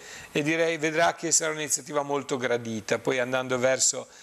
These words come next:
la bella stagione credo che sia un'opportunità che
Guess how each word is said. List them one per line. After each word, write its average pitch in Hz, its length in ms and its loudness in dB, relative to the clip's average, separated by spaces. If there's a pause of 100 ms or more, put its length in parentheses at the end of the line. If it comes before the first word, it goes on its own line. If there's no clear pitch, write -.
(180)
la 127 180 2
bella 135 340 0
stagione 127 720 0
credo 123 340 -2
che 113 300 0 (320)
sia 131 540 2
un'opportunità 135 1120 0
che 117 680 -2